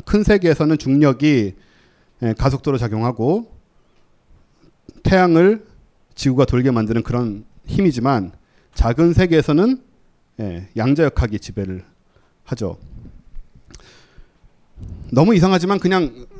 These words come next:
예, 이것을 왜 이런가 생각하기 시작하면 여러분은 물리학을 하셔야 돼요. 근데 말씀드린 대로 너무 늦었거든. 예.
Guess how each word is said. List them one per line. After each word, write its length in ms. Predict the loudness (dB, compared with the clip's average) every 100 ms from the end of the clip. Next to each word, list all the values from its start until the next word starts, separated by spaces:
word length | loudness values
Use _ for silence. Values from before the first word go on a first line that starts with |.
| -8
예, 240 | -4 -2 -2
이것을 540 | 0 0 2 0 0
왜 240 | 0 4 4
이런가 460 | 4 2 2 2
생각하기 380 | 2 0 0 -2
시작하면 440 | 0 0 0 2 2
여러분은 320 | 2 0 0
물리학을 280 | 2 2 0
하셔야 280 | 0 0
돼요. 360 | 0 -2 -6 -8 -18 -20 _ _ _ -20 -20 -4
근데 120 | 2
말씀드린 460 | 2 2 0 2 2
대로 120 | 2
너무 220 | 2 0
늦었거든. 600 | -2 -4 -6 -6 -6 -6 -8
예. 360 | -8 -8 -12